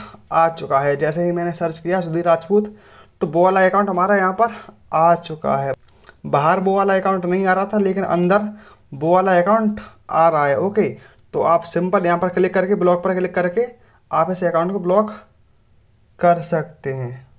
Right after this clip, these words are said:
I hope कि आप समझ गए होंगे। कोई डाउट है अगर तो नीचे कमेंट में ज़रूर पूछिए। ओके, तो मैं आपको ब्लॉक करके दिखा देता हूँ।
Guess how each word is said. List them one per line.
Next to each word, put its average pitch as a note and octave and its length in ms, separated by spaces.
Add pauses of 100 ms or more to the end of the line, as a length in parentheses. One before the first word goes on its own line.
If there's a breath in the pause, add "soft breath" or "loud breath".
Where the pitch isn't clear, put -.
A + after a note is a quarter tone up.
(240)
I C#3 160 (140)
hope G3 280 (100)
कि E3+ 80
आप D3 160
समझ C3 280
गए B2+ 220
होंगे। C3 380 (440 soft breath)
कोई F#3 180
डाउट E3 380
है F#3+ 60
अगर G#3 200 (280)
तो F#3 80
नीचे D#3+ 380
कमेंट D3+ 420
में D#3+ 180
ज़रूर D#3 240
पूछिए। E3+ 500 (300 loud breath)
ओके, F3 260
तो - 140
मैं E3+ 100
आपको F3 140
ब्लॉक E3+ 220
करके F3+ 180
दिखा D3+ 240
देता C3+ 220
हूँ। D3+ 200